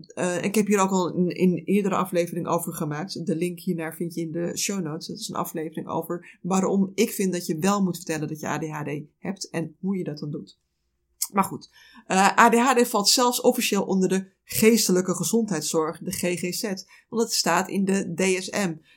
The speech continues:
Dat is, eh, de D-, D S M is het handboek van de G G Z. Dat is de Diagnostics and Statistics, stat-, ja, ik kan het niet uitspreken. Dus, eh, dit is erg leuk voor een stotteraar. De Diagnostic and Stas-,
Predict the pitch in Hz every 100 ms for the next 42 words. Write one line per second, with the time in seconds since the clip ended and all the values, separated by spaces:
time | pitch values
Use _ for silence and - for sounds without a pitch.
0 | - - 202 - - 180 185 180 208 196
1 | 196 190 196 233 226 180 202 220 196 190
2 | 180 170 170 175 170 - 165 156 - -
3 | _ 190 185 185 185 180 175 170 196 196
4 | 175 269 - 220 208 180 190 - - -
5 | 240 233 233 - 196 - 190 - - -
6 | - - 160 143 143 - 143 - 147 -
7 | - - - - 185 160 175 175 - 196
8 | 196 185 165 - 165 - 165 156 160 165
9 | 175 196 190 226 302 - 240 190 190 -
10 | 202 -